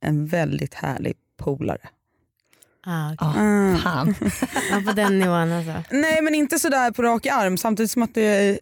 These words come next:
Speaker 1: alltså, visst att vi pratar på, men det kändes som att vi bara pratar på för att prata på också.
Speaker 2: Ja.
Speaker 3: Ja, jag fattar.
Speaker 2: Mm.
Speaker 3: Mm.
Speaker 1: Eh, men skitskön kille.
Speaker 3: Mm.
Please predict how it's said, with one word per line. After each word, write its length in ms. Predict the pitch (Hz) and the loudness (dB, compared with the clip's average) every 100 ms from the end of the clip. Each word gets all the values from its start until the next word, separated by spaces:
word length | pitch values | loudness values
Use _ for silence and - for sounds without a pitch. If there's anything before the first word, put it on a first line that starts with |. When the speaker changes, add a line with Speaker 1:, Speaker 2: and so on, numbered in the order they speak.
| - | -6
Speaker 1:
alltså, 200 | 208 - | -6 -2
visst 200 | 208 208 | 0 0
att 140 | 202 - | -2 -4
vi 80 | 185 | -2
pratar 240 | 196 - | -2 -4
på, 220 | - 240 | -2 2
men 100 | 175 | 2
det 60 | 175 | 0
kändes 220 | 185 175 | 0 -2
som 100 | 180 | -2
att 80 | 165 | -2
vi 80 | 165 | -2
bara 140 | 160 | -2
pratar 260 | - 165 - | -2 -6 -8
på 300 | - 185 165 | -4 -2 -2
för 140 | - | -2
att 80 | 160 | -2
prata 180 | 165 - | -4 -4
på 140 | 190 | -6
också. 180 | - - _ _ - | -6 -14 _ _ -8
Speaker 2:
Ja. 240 | 180 170 170 - | -4 -2 -4 0
Speaker 3:
Ja, 120 | 185 | 0
jag 100 | 185 | 2
fattar. 380 | 202 190 208 185 - _ _ 185 | 0 0 -2 -6 -16 _ _ 0
Speaker 2:
Mm. 140 | 190 | 2
Speaker 3:
Mm. 520 | 196 185 180 180 180 | 2 2 2 2 -2
Speaker 1:
Eh, 60 | 180 - - - _ _ _ _ _ _ _ _ | -4 -10 -18 -20 _ _ _ _ _ _ _ _
men 260 | 233 233 226 | 0 2 2
skitskön 640 | - 254 185 - 269 220 | 2 0 0 -2 -2 0
kille. 400 | 185 196 185 233 175 _ _ _ - | 0 0 0 0 -4 _ _ _ -4
Speaker 3:
Mm. 240 | 226 240 | 0 0